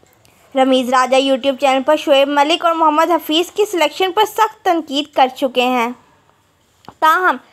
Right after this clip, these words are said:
अब इन्होंने खुद ही इनके टीम में शामिल करने की मंजूरी दी।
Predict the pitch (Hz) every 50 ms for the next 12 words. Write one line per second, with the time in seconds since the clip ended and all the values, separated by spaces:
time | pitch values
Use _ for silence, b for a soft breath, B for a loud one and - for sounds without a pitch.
0 | b b b b b 349 349 294 392 359 339 339 320 311 285 285 - - 392 403
1 | - 392 415 381 320 294 277 - 302 302 294 - 269 262 254 254 269 294 294 -
2 | 277 240 233 240 247 254 240 254 247 247 247 254 247 269 392 427 370 294 277 240
3 | 262 262 254 247 254 254 226 247 254 247 247 240